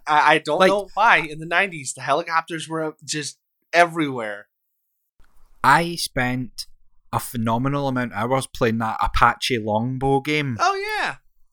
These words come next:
Speaker 2: Hundreds of thousands of hours in Apache Longbow. And helicopters were just the awesome thing. It also relates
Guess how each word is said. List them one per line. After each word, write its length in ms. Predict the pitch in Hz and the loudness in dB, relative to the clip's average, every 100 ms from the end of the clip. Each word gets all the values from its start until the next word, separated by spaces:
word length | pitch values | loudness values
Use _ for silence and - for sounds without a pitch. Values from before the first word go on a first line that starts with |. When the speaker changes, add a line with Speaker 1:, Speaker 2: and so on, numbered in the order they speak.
| _ - - - | _ -20 -14 -10
Speaker 2:
Hundreds 960 | - - - 147 143 135 135 123 - - | -10 -8 -2 0 0 -4 -6 -6 -8 -8
of 140 | 110 | -12
thousands 800 | - - 123 127 127 127 123 113 | -12 -4 -2 0 -2 -6 -6 -6
of 120 | 104 | -2
hours 520 | 113 120 127 117 - - | -2 -2 -4 -6 -10 -8
in 100 | 104 | -8
Apache 420 | 101 113 101 - | -2 -4 -4 -6
Longbow. 540 | 107 107 113 120 123 - _ _ _ - _ _ _ 104 | -4 -4 -6 -6 -8 -8 _ _ _ -20 _ _ _ -4
And 500 | 113 110 113 110 - - _ _ _ _ _ | 0 0 0 -2 -4 -14 _ _ _ _ _
helicopters 840 | - 127 165 - 156 - - 107 - | -4 0 0 0 -2 -2 -6 -10 -12
were 60 | |
just 320 | - 98 - - | -14 -12 -12 -12
the 80 | - | -12
awesome 420 | - 95 - 101 90 | -8 -8 -8 -10 -8
thing. 320 | 131 156 160 | -6 -6 -6
It 220 | 131 127 | -6 -4
also 380 | 131 160 160 185 | 2 2 2 0
relates 840 | 147 120 123 117 123 - - - - | 0 -2 -2 -2 -2 -4 -4 -4 -6